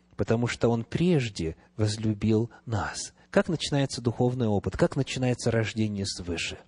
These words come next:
Мы познали любовь, которую имеет к нам Бог, и уверовали в нее.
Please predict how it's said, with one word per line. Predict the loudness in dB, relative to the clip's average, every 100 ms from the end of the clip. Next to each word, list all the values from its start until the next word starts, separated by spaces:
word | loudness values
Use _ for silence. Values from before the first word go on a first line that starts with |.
| _ _ _ -2
Мы | 0 2
познали | 2 2 0 0 0
любовь, | 2 0 4 6 6 4 -4 -10 -18 _ _ _ _ _ _
которую | -4 0 2 2 2
имеет | 2 2 0
к | -2
нам | -4 0
Бог, | 0 0 -4 -16 _
и | 0
уверовали | 2 0 0 0 0 -4 -6 -6 -12 _ _ _ _ _ _ _ _ _
в | -8 -6
нее. | -6 -6 -8 -10